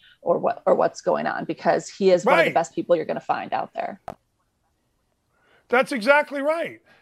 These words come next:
Speaker 2: And we're all supposed to sit here and be scared of whatever frickin' group. Uh, you know, I, I, it's amazing.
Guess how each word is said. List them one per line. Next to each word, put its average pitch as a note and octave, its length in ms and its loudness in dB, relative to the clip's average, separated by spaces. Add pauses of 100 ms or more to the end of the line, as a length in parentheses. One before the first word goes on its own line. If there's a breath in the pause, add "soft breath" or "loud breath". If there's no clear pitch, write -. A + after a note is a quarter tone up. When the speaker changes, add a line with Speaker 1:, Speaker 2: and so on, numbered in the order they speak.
(160 soft breath)
Speaker 2:
And A#3+ 280 2
we're C#4+ 160 4
all D4 160 6
supposed - 320 -4
to G#3 80 -12
sit D4 260 -6
here A#3 160 -2
and G#3 120 -6
be A#3 120 -4
scared C#4+ 500 0
of G3+ 100 0
whatever A#3+ 340 4
frickin' A#3 460 -8
group. B3 480 -4 (400 soft breath)
Uh, F#3 540 4 (380)
you B3+ 140 -6
know, G#3+ 340 0
I, G#3+ 140 -2
I, A#3+ 140 -2 (180)
it's - 140 -6
amazing. E4 580 0